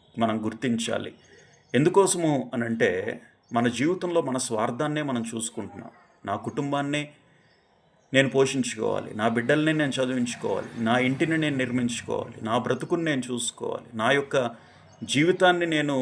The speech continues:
కోటాను కోట్ల రూపాయలు సంపాదించుకోవాలని చెప్పి మన స్వార్థాలు మనం చూసుకుంటూ, ఎదుటి వ్యక్తుల యొక్క జీవితంలో అవసరతలను గుర్తించకుండా ఎవరి బ్రతుకులు వారు బ్రతుకుతున్నాం కాబట్టే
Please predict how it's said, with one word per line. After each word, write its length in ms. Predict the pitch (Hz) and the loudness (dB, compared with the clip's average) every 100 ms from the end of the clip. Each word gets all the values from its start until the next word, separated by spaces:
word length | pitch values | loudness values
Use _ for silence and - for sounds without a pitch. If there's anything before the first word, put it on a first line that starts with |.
| 127 139 123 - - - - - | 2 0 -4 -8 -18 -20 -6 4
కోటాను 360 | 139 170 175 | 4 6 2
కోట్ల 280 | 175 165 160 | 2 0 0
రూపాయలు 340 | 139 139 139 | -4 0 0
సంపాదించుకోవాలని 840 | 127 117 131 139 139 - 131 127 120 | 0 -2 0 0 -2 -4 -2 0 0
చెప్పి 220 | 113 135 | -2 -2
మన 200 | 123 110 | 0 0
స్వార్థాలు 580 | 131 131 127 127 151 156 | -2 0 0 0 -2 -2
మనం 220 | 147 120 117 | -2 -4 -6
చూసుకుంటూ, 460 | 123 - 117 104 131 | -10 -8 -10 -6 -2
ఎదుటి 280 | 120 - | -2 -2
వ్యక్తుల 320 | 156 156 147 143 | -4 -4 -4 -4
యొక్క 600 | 131 - 127 113 - _ _ _ _ _ _ _ 107 | -4 0 -2 -2 -14 _ _ _ _ _ _ _ -2
జీవితంలో 680 | 123 175 185 165 160 156 | 4 4 4 2 6 6
అవసరతలను 720 | 147 113 147 - 160 165 156 131 | 4 0 0 0 -2 0 -2 -2
గుర్తించకుండా 680 | 117 117 151 - 139 117 | -4 -4 -6 -6 -4 -2
ఎవరి 280 | 123 110 135 | 0 0 -2
బ్రతుకులు 380 | 120 123 165 175 | -2 -4 -4 -2
వారు 160 | 160 117 | -2 -2
బ్రతుకుతున్నాం 680 | - 127 135 151 131 120 | -8 -8 -10 -6 -4 -4
కాబట్టే 720 | 113 98 113 113 117 92 - | -4 -4 -4 0 0 0 -6